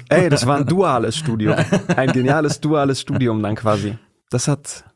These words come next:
Speaker 1: gut funktioniert, ja, muss ich sagen. Und ich muss auch sagen, dass Österreich wunderschön ist. Äh, ich bin halber Österreicher, also meine Mama kommt daher.
Speaker 2: Ja.
Speaker 1: So, deswegen, wir haben, ich hab da Wurzeln und wir sind auch dort in die Gegend gezogen zum Studieren.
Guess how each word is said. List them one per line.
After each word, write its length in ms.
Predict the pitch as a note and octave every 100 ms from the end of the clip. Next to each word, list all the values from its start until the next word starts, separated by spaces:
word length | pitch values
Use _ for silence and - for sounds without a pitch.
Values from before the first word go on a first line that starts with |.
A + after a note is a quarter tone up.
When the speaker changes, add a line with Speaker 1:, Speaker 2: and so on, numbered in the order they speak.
| _
Speaker 1:
gut 140 | - -
funktioniert, 520 | B2+ A#2+ B2 A#2 G2+
ja, 120 | G#2 G2+
muss 160 | G2+
ich 80 | G2
sagen. 260 | G#2+ G#2 G2+
Und 100 | G#2+
ich 80 | -
muss 240 | B2+ B2+
auch 280 | - C#3 D#3+ - _
sagen, 420 | - A2+ D3 D3+ C#3
dass 180 | B2 -
Österreich 500 | C#3 - A#2+ A#2 A#2
wunderschön 400 | C3+ B2+ B2+ B2+
ist. 220 | B2 - A2
Äh, 140 | G#2
ich 160 | A#2 -
bin 160 | A#2
halber 240 | B2 B2 A#2
Österreicher, 500 | C#3+ D3+ C3+ C3+ B2+
also 140 | A2+
meine 160 | A2 A2
Mama 200 | A2 A#2
kommt 260 | - A#2 A2+
daher. 340 | A2+ A#2 A#2+ - -
Speaker 2:
Ja. 220 | G#2 E2 -
Speaker 1:
So, 120 | B2
deswegen, 460 | A2+ - A#2+ A#2
wir 140 | A2+ A2+
haben, 320 | A2+ A2+ A2 - - - - -
ich 140 | - -
hab 140 | B2
da 160 | B2+ G#2
Wurzeln 540 | B2+ D3+ - C#3 C3+
und 160 | A#2 G#2+
wir 60 | G#2+
sind 180 | A#2+
auch 120 | A2+ G2
dort 200 | A2+ A2
in 120 | A2
die 120 | G#2+
Gegend 300 | A#2+ B2+ B2
gezogen 440 | A#2+ - A#2+ A#2 A2+
zum 140 | A2+
Studieren. 720 | - A2+ G#2+ A2 G#2+ A2